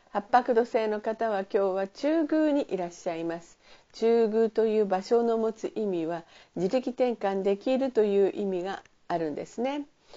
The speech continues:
八白の方は失敗しないやり方を上手に作ることができるんですが、今日はちょっとだけいい加減になったように誤解されてしまうかもしれません。えー、そんな時には良い方位として、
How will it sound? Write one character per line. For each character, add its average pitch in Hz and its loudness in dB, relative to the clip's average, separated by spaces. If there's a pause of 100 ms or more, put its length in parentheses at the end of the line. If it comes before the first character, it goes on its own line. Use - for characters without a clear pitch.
(120)
八 240 -4
白 359 -2
の 320 2
方 185 -4
は 156 -6
失 190 -6
敗 294 -4
し 269 -4
な 277 0
い 269 -2
や 254 0
り 254 -4
方 254 -2
を 247 2
上 302 2
手 392 4
に 330 6
作 - -2
る 262 2
こ 240 4
と 233 2
が 220 0
で 208 0
き 214 -2
る 202 2
ん 190 0
で 185 0
す 190 -4
が、 214 -2 (400)
今 185 2
日 156 -4
は 151 -6
ち - -8
ょ 180 2
っ 170 -6
と 165 -6
だ 196 -2
け 233 -4
い 190 2
い 214 -4
加 311 -2
減 302 0
に 277 -2
な 285 -4
っ 277 -10
た 262 -4
よ 262 0
う 254 -2
に 240 0
誤 233 -2
解 226 -2
さ 226 -4
れ 220 0
て 226 -2
し 220 -8
ま 214 -4
う 214 -6
か 294 -6
も 254 -2
し 247 -10
れ 196 -2
ま 185 -4
せ 190 -6
ん。 156 -8 (720)
え 196 2
ー、 214 -2
そ 330 2
ん 311 6
な 330 2
時 294 -2
に 190 0
は 175 2
良 175 2
い 160 0
方 151 -2
位 139 -4
と - -12
し - -20
て、 233 2